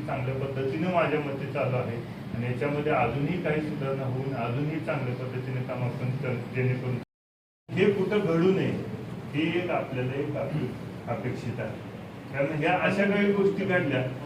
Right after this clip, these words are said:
की मग जाते तेज निर्माण होतं आणि विनाकारण मग भांडणं होतात, कायदा व सुव्यवस्थेचा प्रश्न निर्माण होतो. हे कुठं घडलं नाही पाहिजे आणि हे कुठेतरी घडत असताना आपण वेळीच कुठेतरी त्याला प्रतिबंध करणं जे गरजेचं आहे,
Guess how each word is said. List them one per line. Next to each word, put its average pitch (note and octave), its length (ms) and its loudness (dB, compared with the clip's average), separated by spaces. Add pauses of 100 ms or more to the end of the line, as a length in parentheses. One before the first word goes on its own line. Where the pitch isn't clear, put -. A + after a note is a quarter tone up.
(180)
की D#3 60 -2
मग D#3+ 200 0
जाते D#3 460 2
तेज D#3+ 180 0
निर्माण D#3 300 -4
होतं D3+ 380 -4
आणि D3 280 -4
विनाकारण C3+ 400 -2
मग C#3 240 -4
भांडणं B2 320 0
होतात, B2+ 420 -2
कायदा A#2 220 0
व A#2 80 -2
सुव्यवस्थेचा A#2 460 -6
प्रश्न - 340 -6
निर्माण G#2+ 200 -6
होतो. - 920 -8
हे - 60 -2
कुठं F#3+ 300 4
घडलं E3 360 4
नाही F3+ 240 4
पाहिजे A#2+ 320 -2 (500)
आणि F3+ 420 2 (600)
हे E3+ 180 6 (480)
कुठेतरी F#3 600 2 (440)
घडत A3 260 6
असताना C#3 720 2
आपण E3 180 0
वेळीच D#3 540 4
कुठेतरी D#3 360 -2
त्याला D3 260 0
प्रतिबंध C3+ 540 -2
करणं A#2+ 320 -2
जे A2+ 200 -4
गरजेचं A2+ 520 -6
आहे, - 220 -2